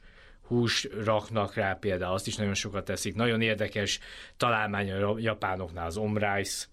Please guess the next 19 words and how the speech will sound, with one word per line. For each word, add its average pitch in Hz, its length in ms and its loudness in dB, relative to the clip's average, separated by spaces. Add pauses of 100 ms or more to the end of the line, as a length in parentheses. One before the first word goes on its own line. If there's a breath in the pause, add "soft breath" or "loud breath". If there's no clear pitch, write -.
(460 loud breath)
ami 95 160 -4
az 101 120 2
omlett 127 480 2
és 110 160 0
a 110 220 4
rice-nak 104 400 -2
a 104 260 4
összekötéséből 95 1080 0
ered, 147 420 2 (420 loud breath)
és 113 160 2
ez 110 100 -2
egy 120 80 2
nagyon 120 240 4
érdekes 104 380 2
dolog, 123 240 4
gyakorlatilag 110 440 2
egy 87 80 -2
becsomagolt 87 640 -2
rántotta. 127 720 0